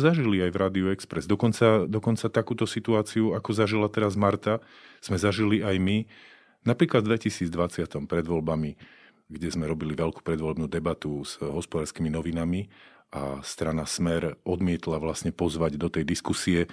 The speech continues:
pozvaného hostia, čo v tom prípade bol buď predseda strany, alebo jej volebný líder.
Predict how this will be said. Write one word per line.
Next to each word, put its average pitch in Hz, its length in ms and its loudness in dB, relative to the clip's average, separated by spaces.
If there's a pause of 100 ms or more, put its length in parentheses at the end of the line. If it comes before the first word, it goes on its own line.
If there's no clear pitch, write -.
(220)
pozvaného 90 640 6
hostia, 90 560 2 (480)
čo - 160 -4
v - 80 -10
tom 85 80 -2
prípade 82 400 0
bol 80 160 0
buď 78 240 -4
predseda 80 400 -2
strany, 85 400 0
alebo 80 400 -2
jej 78 80 0
volebný 80 400 -2
líder. 82 480 -2